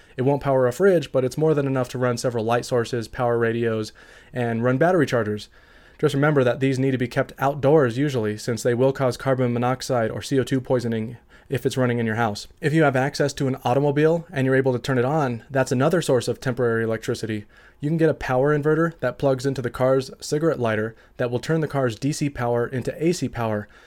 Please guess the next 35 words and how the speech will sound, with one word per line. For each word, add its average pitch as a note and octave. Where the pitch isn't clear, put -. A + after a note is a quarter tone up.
The C3
inverter C3+
has B2
plugs D#3
just D3+
like D#3
you'd D#3+
find C#3+
on C3+
the B2+
walls B2+
in B2
your A#2
house. A2+
You D#3
can E3
get D3+
those D3
for C3+
anywhere C3
between B2
twenty E3
to D3
forty C3
dollars A#2
at A2
places A#2+
like G#2+
Target B2+
and A#2
Walmart, A2+
and A#2+
they A#2+
work D3+
great. C3